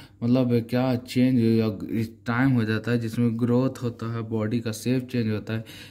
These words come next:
ये सब कह-, कहलाता है, प्यूबर्टी कहलाता है। जब मेल थर्टीन से फ़ोर्टीन ईयर का हो जाता है तब प्यूबर्टी स्टार्ट हो जाता है।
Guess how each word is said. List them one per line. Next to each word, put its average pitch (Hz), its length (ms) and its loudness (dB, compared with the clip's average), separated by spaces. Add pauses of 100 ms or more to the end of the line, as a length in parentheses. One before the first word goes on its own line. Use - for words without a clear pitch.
(160)
ये 117 140 2
सब 143 360 -4 (380)
कह-, 117 460 -2
कहलाता 110 420 -4
है, 143 60 -4
प्यूबर्टी 101 600 -6
कहलाता 82 560 -14
है। - 60 -20 (680)
जब 131 120 2
मेल 135 360 2
थर्टीन 127 560 -6
से 143 80 -2
फ़ोर्टीन 135 440 0
ईयर 127 120 2
का 123 180 -6
हो 110 100 0
जाता 113 220 -2
है 123 60 -2
तब 110 180 -8 (100)
प्यूबर्टी 101 520 -2
स्टार्ट 117 360 -8 (540)
हो 127 80 4
जाता 95 340 -4
है। - 260 -14